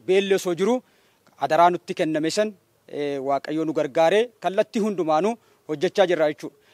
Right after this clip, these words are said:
Kana nu bichaa miti kan hojjete. Warroota immoo, ee, dhaabbata kanaa, waldaa Qaaliyootii kanaa wajjin dhaabbatanii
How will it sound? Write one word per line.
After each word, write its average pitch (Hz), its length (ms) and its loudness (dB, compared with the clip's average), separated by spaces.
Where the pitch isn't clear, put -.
Kana 208 180 6
nu 226 200 2
bichaa 262 260 6
miti 254 160 0
kan 240 120 4
hojjete. 233 300 2
Warroota 214 340 2
immoo, 233 420 6
ee, 180 440 6
dhaabbata 185 420 8
kanaa, 196 220 6
waldaa 175 320 4
Qaaliyootii 185 500 4
kanaa 180 220 2
wajjin 170 240 -2
dhaabbatanii 160 560 0